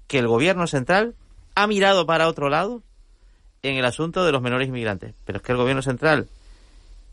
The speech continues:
eh, si ha mirado por otro lado, sería el Ministerio de Derechos Sociales,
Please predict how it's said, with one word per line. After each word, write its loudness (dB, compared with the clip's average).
eh, -2
si -4
ha 0
mirado 2
por 2
otro 2
lado, 2
sería -2
el -4
Ministerio -2
de 4
Derechos 2
Sociales, -2